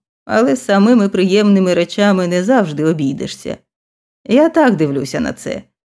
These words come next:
Друзі повинні допомагати одні одним. Я б нічого не вимагала, якби ви відмовили мені тому, що я не маю відповідної кваліфікації. Але тут йдеться про захист своїх прав, і я захищатиму їх.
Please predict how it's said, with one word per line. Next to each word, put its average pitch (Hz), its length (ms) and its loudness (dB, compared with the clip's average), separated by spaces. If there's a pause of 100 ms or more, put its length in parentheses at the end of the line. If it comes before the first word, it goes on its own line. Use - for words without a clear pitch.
(120)
Друзі 196 420 2
повинні 202 560 2
допомагати 240 760 0
одні 160 360 -4
одним. 147 520 -4 (500)
Я 254 260 2
б 311 40 2
нічого 277 480 0
не 160 100 -2
вимагала, 175 600 0
якби 160 380 -2
ви 208 200 0
відмовили 180 800 0
мені 170 260 -4
тому, 165 380 -4
що 180 220 -6
я 180 300 0
не 175 120 0
маю 170 340 2
відповідної 160 680 -4
кваліфікації. 196 1000 -4 (460)
Але 302 200 0
тут 320 200 0
йдеться 226 440 0
про 202 180 0
захист 165 540 -2
своїх 185 360 -6
прав, 233 360 -2 (440)
і 277 160 4
я 214 180 4
захищатиму - 800 -6
їх. - 300 -18